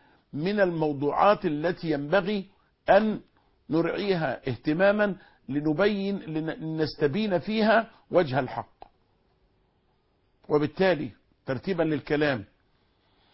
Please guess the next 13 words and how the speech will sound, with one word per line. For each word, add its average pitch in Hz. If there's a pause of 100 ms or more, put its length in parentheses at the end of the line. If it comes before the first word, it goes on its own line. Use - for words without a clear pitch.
(640)
عرفنا 165
أننا 180
مسيرون 165
في -
التقدير 147
الكوني، 202 (600)
وأننا 160
مخيرون 151
في 143
التقدير 135
الشرعي، 175 (760)
وأن 160
حجة، 156